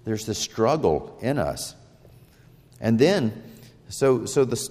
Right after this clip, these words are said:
the, the prophet sets the tension. He says, "Here's the problem. Here's the tension point for you. You're, you're crying. You have a God,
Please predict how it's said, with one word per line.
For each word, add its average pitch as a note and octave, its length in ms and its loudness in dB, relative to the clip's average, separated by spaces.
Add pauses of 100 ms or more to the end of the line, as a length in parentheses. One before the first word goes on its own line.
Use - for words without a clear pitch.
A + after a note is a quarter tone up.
the, A2+ 140 0
the A2 160 -4
prophet - 640 0
sets D#3 380 2
the - 160 -4
tension. G#2+ 760 0 (600)
He A2 100 -4
says, G#2 240 -2
"Here's E3+ 320 2
the - 80 -4
problem. A2 600 4
Here's C#3+ 280 0
the D3+ 120 0
tension D3 560 -4
point D#2+ 400 -8
for D#2 200 -2
you. G2+ 200 -4 (420)
You're, G#2+ 260 0
you're G#2 160 0
crying. B2+ 680 4 (1900)
You D2+ 100 -10
have G2 140 0
a A#2+ 60 -2
God, C3+ 500 4